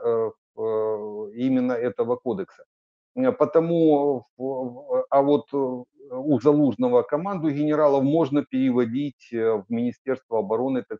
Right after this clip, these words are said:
сказать, не, не, не в режиме гражданских лиц. Они могут оставаться генералами, выполнять боевые задачи уже в Министерстве обороны. Опять же, с, э, дальнейшим ростом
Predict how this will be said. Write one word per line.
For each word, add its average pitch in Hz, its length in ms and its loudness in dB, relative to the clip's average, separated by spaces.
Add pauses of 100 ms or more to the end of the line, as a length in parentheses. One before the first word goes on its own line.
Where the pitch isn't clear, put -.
сказать, 110 320 -4
не, 123 200 -2
не, 131 440 0 (360)
не 151 220 4
в 143 80 4
режиме 139 520 2
гражданских 120 880 -2
лиц. 107 220 -8 (100)
Они 110 220 -8
могут 104 300 -4
оставаться 104 520 -6
генералами, 120 580 -2
выполнять 107 540 -6
боевые 110 340 -6
задачи 110 400 -8
уже 117 300 -6 (300)
в 113 40 -4
Министерстве 131 720 0
обороны. 120 420 0
Опять 117 360 -2
же, 95 180 -10
с, - 300 -20
э, 123 540 4
дальнейшим 135 640 -2
ростом 147 480 0